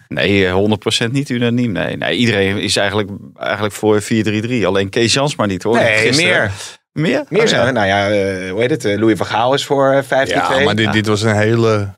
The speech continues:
Speaker 3: opzichtige steunbetuiging aan Frank de Boer.
Speaker 1: Ja, daarom.
Speaker 3: Kijk,
Speaker 2: Ja.
Speaker 3: dit, dit, dit kan hij niet menen.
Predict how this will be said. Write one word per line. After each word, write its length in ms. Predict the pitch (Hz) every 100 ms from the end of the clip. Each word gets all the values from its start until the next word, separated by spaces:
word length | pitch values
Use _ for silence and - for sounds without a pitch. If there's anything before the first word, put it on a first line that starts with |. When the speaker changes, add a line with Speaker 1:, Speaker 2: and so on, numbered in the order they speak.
| _ -
Speaker 3:
opzichtige 600 | 104 - 117 107 104 107
steunbetuiging 800 | - 98 110 107 113 107 101 104
aan 80 | 95
Frank 240 | 104 101
de 60 | 104
Boer. 80 |
Speaker 1:
Ja, 240 | 82 80 78
daarom. 500 | 82 85 85 78 - _ _ _ _
Speaker 3:
Kijk, 160 | - 90
Speaker 2:
Ja. 120 | 101
Speaker 3:
dit, 80 | 82
dit, 140 | 101
dit 200 | 90 92
kan 180 | - 98
hij 80 | 98
niet 200 | 98 101
menen. 440 | 98 101 92 82